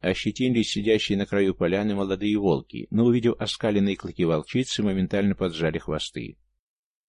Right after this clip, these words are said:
Лежащий у скалы зверь медленно поднял голову и взглянул на источник переполоха. "Песню оборвали. О темпера, о морес!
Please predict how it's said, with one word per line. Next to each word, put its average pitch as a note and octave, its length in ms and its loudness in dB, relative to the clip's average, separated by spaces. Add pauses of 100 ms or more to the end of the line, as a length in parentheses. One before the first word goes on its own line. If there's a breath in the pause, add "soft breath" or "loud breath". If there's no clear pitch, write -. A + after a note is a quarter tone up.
(340)
Лежащий C3 480 0
у B2+ 60 0
скалы A#2 320 0
зверь G#2+ 300 2
медленно A2+ 400 2
поднял G2+ 400 0
голову A#2 360 2
и A2+ 160 -2
взглянул G2 380 2
на G#2+ 140 4
источник - 460 -4
переполоха. E2+ 720 -4 (1300)
"Песню F2 440 0
оборвали. C2+ 640 -6 (120)
О - 160 -8
темпера, A2 800 -2
о E2+ 140 -2
морес! D#2 580 -2